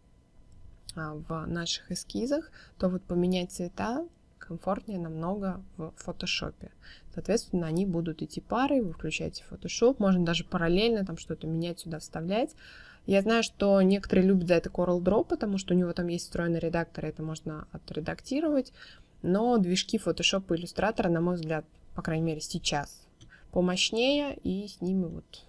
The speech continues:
более так интересно, комфортно работать. Ну, а у нас с вами получилось пять разных джемперов.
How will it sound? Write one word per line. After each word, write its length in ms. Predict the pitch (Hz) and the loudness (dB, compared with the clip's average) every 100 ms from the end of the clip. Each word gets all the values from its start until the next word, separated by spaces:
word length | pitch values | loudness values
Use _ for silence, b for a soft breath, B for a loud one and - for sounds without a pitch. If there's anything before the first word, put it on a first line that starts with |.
| - - | -20 -10
более 400 | - 170 175 160 | -4 0 0 0
так 240 | - 156 160 | -6 -12 -12
интересно, 480 | 156 - 185 185 | -8 -4 -4 -6
комфортно 540 | 170 151 170 160 165 170 b b b b b | -12 -8 -8 -8 -10 -14 b b b b b
работать. 640 | - 175 185 - - - - - | -2 0 0 -2 -8 -12 -14 2
Ну, 220 | 180 220 - | 4 4 4
а 120 | 196 | 2
у 40 | |
нас 200 | 190 208 | 2 2
с 40 | - | 2
вами 220 | 190 180 | 2 2
получилось 640 | 160 160 - 240 370 - B B B - | -2 -4 2 2 2 0 B B B -2
пять 260 | 240 196 185 | 6 6 6
разных 340 | 165 170 160 | 0 0 -2
джемперов. 600 | 156 165 160 170 196 311 | -2 -4 -2 2 4 4